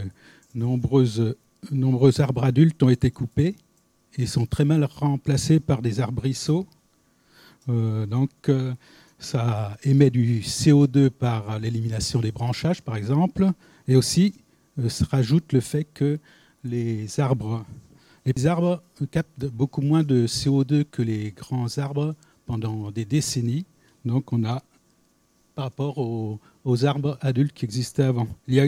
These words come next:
également des quantités énormes de C O deux supplémentaires qui sont induits par les produits importés depuis des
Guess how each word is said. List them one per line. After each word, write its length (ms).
également 640
des 100
quantités 520
énormes 320
de 160
C 260
O 100
deux 260
supplémentaires 680
qui 120
sont 500
induits 420
par 200
les 100
produits 560
importés 540
depuis 300
des 500